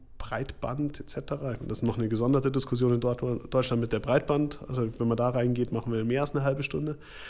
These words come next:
Aber tatsächlich ist es halt einfach so, dass,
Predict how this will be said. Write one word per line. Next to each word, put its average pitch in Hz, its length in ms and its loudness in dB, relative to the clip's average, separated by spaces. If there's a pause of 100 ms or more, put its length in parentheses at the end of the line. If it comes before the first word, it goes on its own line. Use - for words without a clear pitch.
(300)
Aber 127 420 6
tatsächlich 120 500 4
ist 170 160 6
es 175 160 2
halt 120 120 4
einfach 113 320 2
so, 120 160 0
dass, 110 240 2